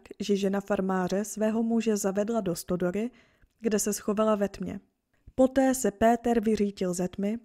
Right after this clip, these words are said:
ze zadu farmáři zakryl hlavu hadrou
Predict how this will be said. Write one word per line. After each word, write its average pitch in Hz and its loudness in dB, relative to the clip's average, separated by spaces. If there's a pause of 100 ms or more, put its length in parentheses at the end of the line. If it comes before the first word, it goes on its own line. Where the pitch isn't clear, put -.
(340)
ze 202 2
zadu 202 2
farmáři 202 0
zakryl 196 0
hlavu 190 -2
hadrou 190 -2